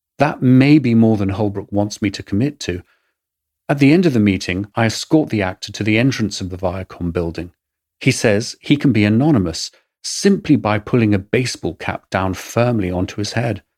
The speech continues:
And my golly, he is right. He disappears in plain sight into Times Square.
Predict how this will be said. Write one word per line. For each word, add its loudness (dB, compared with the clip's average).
And 6
my 4
golly, -2
he 0
is 2
right. -2
He 0
disappears 0
in 0
plain 0
sight -4
into -2
Times -2
Square. -2